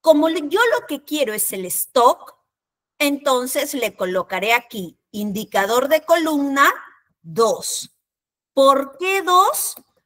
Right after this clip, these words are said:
Porque recuerda, ¿ya? Recuerda, el número de la columna en la que está el resultado es el que va a ir aquí.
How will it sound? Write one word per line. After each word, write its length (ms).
Porque 380
recuerda, 920
¿ya? 520
Recuerda, 840
el 460
número 880
de 100
la 260
columna 960
en 320
la 260
que 400
está 680
el 140
resultado 1080
es 180
el 140
que 120
va 100
a 40
ir 140
aquí. 340